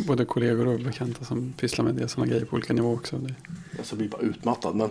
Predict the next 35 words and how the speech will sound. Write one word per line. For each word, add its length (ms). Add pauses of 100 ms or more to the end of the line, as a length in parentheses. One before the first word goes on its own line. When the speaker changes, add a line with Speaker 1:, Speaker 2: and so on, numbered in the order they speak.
(160)
Speaker 1:
Ja, 60
men 140
precis. 100
Speaker 2:
men, 100
Speaker 1:
Man 100
ska 80
ju 60
Speaker 2:
eh, 40
Speaker 1:
verkligen 180
vara 100
sugen 280
på 60
att 60
göra 240
det 60
för, 160
för 360
att 60
det 40
ska 100
vara 80
ett 60
projekt. 500 (320)
Det 40
är 20
inte 100
så 60
här, 60
"Ja, 60
men 100
jag 60
vill 140
ju 60
bara 140
köpa", 480